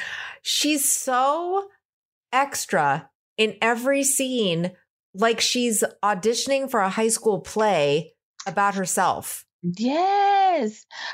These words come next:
Speaker 2: I literally said it feels like she is hosting dates and not going on dates. Like, she's like, "Let me, <laughs> you're a contestant and I'm the hostess. And I
Speaker 1: Mm-hmm.
Speaker 2: wanna keep this job.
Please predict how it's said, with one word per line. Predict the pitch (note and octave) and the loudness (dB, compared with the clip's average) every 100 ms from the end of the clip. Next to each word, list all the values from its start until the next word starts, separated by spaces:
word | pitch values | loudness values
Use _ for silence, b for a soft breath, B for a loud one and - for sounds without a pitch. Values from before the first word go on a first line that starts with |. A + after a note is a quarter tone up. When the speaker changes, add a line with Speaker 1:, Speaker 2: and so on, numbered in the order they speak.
| - | -2
Speaker 2:
I | C#4 | 2
literally | C#4 C#4+ D#4+ E4 D4+ | 2 2 0 2 0
said | C#4+ D4 C#4+ B3+ | 0 0 2 2
it | A3 | 0
feels | G#3+ C#4 C#4 C4+ | 0 0 0 0
like | B3 G3+ G3 _ _ _ - | 2 2 0 _ _ _ -10
she | - - B3 A#3+ G3+ | -6 0 2 4 2
is | F#3+ | 0
hosting | G3 G3+ A3 B3+ - F#3+ D#3+ C#3 | -2 0 2 0 0 2 2 2
dates | D3 C#3 C#3 - | 2 0 0 -2
and | D3 | 2
not | E3+ E3 | 2 2
going | D#3+ E3 D#3+ D#3 | -2 0 0 0
on | D3 C#3+ C3 | 0 0 0
dates. | B2+ G2 G2 - | -2 -4 -8 -4
Like, | D#3+ D3 C#3 | 0 2 0
she's | - - A3+ F#3+ | 0 2 0 2
like, | F3 D#3 E3 | 2 0 -2
"Let | G3 A3 D#4+ G4+ | 0 2 2 0
me, | C4+ A#3 G#3+ A3 G#3 C4 B3 - | -2 2 2 2 2 -2 -4 -16
<laughs> | - | -4
you're | A#3+ F#4+ G4 | 0 2 2
a | |
contestant | - G#3+ G3 F3 E3 - F3 | 0 -2 0 0 0 -2 -2
and | E3+ | 0
I'm | G3+ B3 C#4 | 0 0 0
the | G#3 E3 | 0 0
hostess. | F3 G#3 G#3 - C3+ A#2 B2 - _ | 0 0 0 -2 -2 -2 -6 -16 _
And | A#3+ C#4 | -2 2
I | C4 C#4 | 4 2
Speaker 1:
Mm-hmm. | C#4+ | 2
Speaker 2:
wanna | A#3 F#3+ | 0 -2
keep | - C4+ - | -2 -2 0
this | A3 | 0
job. | G#3 E3+ G3+ C4+ D4 C3 C3+ | 0 0 0 2 0 0 -2